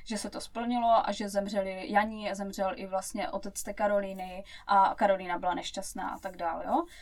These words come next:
Tak já jsem si přečetla tady tuhle pověst a říkám si: „Tyjo, to je, to je mi nějaké povědomé, to prostě bude určitě o té naší rodině“, ne? Šla jsem prostě za tátou, ptala jsem se ho a tak on mě sdílel ty jeho vzpomínky, co on si pamatoval od rodičů, tak sedělo to.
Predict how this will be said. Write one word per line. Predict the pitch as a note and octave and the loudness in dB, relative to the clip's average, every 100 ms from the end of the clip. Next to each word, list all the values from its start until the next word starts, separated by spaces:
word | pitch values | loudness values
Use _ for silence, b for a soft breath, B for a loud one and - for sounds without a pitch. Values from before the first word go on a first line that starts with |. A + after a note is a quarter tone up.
| B | B
Tak | A3 | 4
já | A#3 | 6
jsem | C#4 D#4 | 6 6
si | |
přečetla | C#4 C4+ C#4+ C4+ C4 | 4 -2 0 6 6
tady | B3 A#3+ | 6 0
tuhle | A3 F#3 - | -4 -6 -2
pověst | A#3 D4+ E4+ - - | 4 6 6 4 -8
a | G3+ | -8
říkám | G3+ - | -2 -2
si: | - - - | -2 -8 -2
„Tyjo, | A#3 C#4+ | 0 0
to | D#4+ | 2
je, | D4+ | 0
to | - E4 | 0 -4
je | |
mi | F#4 | 0
nějaké | C#4 C#4 C#4+ | 0 0 -2
povědomé, | - B3+ F#4 A#3 F#3 F#3 | -2 0 0 0 0 -2
to | G3+ | -6
prostě | - A#3+ - C4 | -10 -10 -4 -2
bude | B3+ C#4 | 0 -2
určitě | - - C4+ C4+ | -4 -6 -6 -4
o | |
té | C#4+ | 0
naší | C#4 - D4 | -2 0 -2
rodině“, | C#4 C#4 C4 E3+ | 0 2 2 0
ne? | - G3+ | -6 -6
Šla | - G#3+ | -4 -4
jsem | - G3+ | -2 -4
prostě | G3+ - G3 | -4 -10 -8
za | - G3+ | -2 4
tátou, | C4 A#3+ C4 A#3+ | 6 4 2 -2
ptala | A3+ F#3+ G#3 | 2 2 2
jsem | A3 G#3+ | 0 -4
se | G#3+ | -4
ho | G#3 F#3+ G3 B B B | -2 -2 -4 B B B
a | F#3 F3 | 0 0
tak | F#3+ F#3+ | -4 -8
on | F#3+ | -8
mě | F3+ | -10
sdílel | F3+ F#3 F3+ F3+ G3 F3+ | -12 -16 -14 -6 -2 0
ty | F3+ | -2
jeho | F#3+ A#3 | -2 -4
vzpomínky, | - A#3 G#3+ G#3 | -4 -4 -4 -6
co | - G3 | -4 -4
on | G3 | -2
si | B3 | -2
pamatoval | B3 A3+ A3 G#3+ G#3 G#3 B B | 0 0 -2 0 0 0 B B
od | G#3 G#3+ | -6 -4
rodičů, | A3 G3 - G#3+ G3 | -4 -6 -6 -6 -6
tak | F#3+ - | -8 -10
sedělo | - - F#3+ F#3+ A3+ B3 | -10 -4 -2 0 0 0
to. | - B3 B3 | 4 4 4